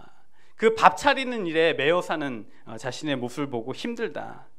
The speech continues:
그래서 남편을 이렇게 부른다고 합니다. 집에서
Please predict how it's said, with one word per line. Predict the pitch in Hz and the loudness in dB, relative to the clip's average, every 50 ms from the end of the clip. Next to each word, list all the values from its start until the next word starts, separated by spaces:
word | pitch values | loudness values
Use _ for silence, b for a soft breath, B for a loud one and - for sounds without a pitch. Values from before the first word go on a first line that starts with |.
| B B B B B B B B B B | B B B B B B B B B B
그래서 | B 220 233 233 | B 8 8 12
남편을 | 226 180 175 185 - 262 254 240 226 | 12 12 12 12 12 10 8 8 6
이렇게 | 190 190 202 - 226 | 4 4 2 4 4
부른다고 | 202 - 170 175 180 175 175 170 165 | 4 4 2 0 4 4 4 4 4
합니다. | 170 165 151 143 147 127 120 120 120 120 - - - - - - - - - - - | 2 0 0 0 -2 -2 -4 -4 -6 -10 -14 -14 -14 -14 -16 -16 -16 -16 -16 -14 -14
집에서 | - - - 185 190 208 202 196 202 196 190 175 160 - - | -8 -4 2 6 8 8 8 10 10 12 12 12 10 8 2